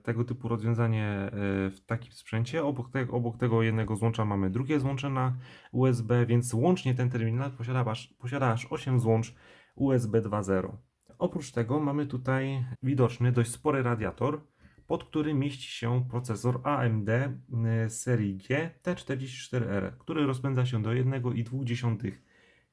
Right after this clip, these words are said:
gigaherca. Posiada on wbudowaną kartę graficzną zintegrowaną A M D Radeon H D sześć tysięcy dwieście pięćdziesiąt, który współdzieli z pamięcią ram dwieście pięćdziesiąt sześć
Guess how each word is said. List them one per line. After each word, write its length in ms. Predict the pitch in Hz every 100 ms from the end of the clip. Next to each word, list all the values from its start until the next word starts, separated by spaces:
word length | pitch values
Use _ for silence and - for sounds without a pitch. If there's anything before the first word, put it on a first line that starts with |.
| -
gigaherca. 960 | 113 110 110 160 156 - 147 151 143 -
Posiada 300 | 165 160 143
on 100 | 131
wbudowaną 420 | 120 123 123 113
kartę 300 | 113 120 123
graficzną 520 | 107 110 - - 104 101
zintegrowaną 840 | 127 139 127 131 123 117 101 95
A 100 | 123
M 120 | 117
D 140 | 110 107
Radeon 460 | 101 104 127 135 127 - _ _
H 180 | - 143
D 200 | 131 127
sześć 220 | 131 127
tysięcy 320 | 120 117 113
dwieście 320 | 101 107 -
pięćdziesiąt, 640 | 95 120 135 143 135 131 127 -
który 220 | - 151
współdzieli 640 | 147 160 156 156 127 123
z 80 | 110
pamięcią 500 | - 123 120 120 104
ram 300 | 110 110 110 107
dwieście 380 | 101 127 127 123
pięćdziesiąt 340 | 123 120 113
sześć 360 | 110 98 -